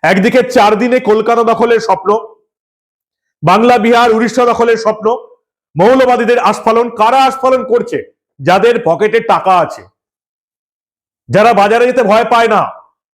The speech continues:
বাজারে আলু, পেঁয়াজ, চাল, ডাম, ডিম, মশলার দাম বাড়লে যাদের কিচ্ছু যায় আসে না,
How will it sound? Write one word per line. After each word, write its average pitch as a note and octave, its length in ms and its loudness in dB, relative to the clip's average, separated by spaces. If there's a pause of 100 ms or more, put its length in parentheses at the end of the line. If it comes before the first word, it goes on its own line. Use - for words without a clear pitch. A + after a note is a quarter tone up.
(220)
বাজারে A3+ 440 2
আলু, A3 360 0
পেঁয়াজ, B3 440 -2
চাল, A3+ 300 0
ডাম, A#3 340 0
ডিম, A#3 360 -2
মশলার A#3 320 -2
দাম G#3 280 -2
বাড়লে A#3 680 0
যাদের B3+ 360 0
কিচ্ছু C4+ 360 -4
যায় C#4+ 180 2
আসে C4 200 -2
না, C3 140 -6